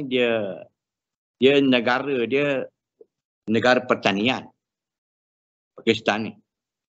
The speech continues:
Itu sebab dia tak kisah. Kalau sekiranya ada sekatan ekonomi, dia negara dia kuat. Ha, dia tak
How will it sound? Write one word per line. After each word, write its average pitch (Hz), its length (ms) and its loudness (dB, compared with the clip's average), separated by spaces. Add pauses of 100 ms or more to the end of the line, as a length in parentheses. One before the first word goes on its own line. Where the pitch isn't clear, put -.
(140)
Itu 113 160 -6
sebab 117 320 0
dia - 80 0
tak - 160 -4
kisah. - 400 -2 (640)
Kalau 117 240 0
sekiranya 139 880 0
ada 127 160 -2
sekatan 117 640 0
ekonomi, 139 720 -2 (400)
dia 117 240 2
negara 120 400 0
dia 123 160 -2
kuat. 98 240 -2 (1120)
Ha, 90 320 0
dia 113 80 -2
tak 117 160 -2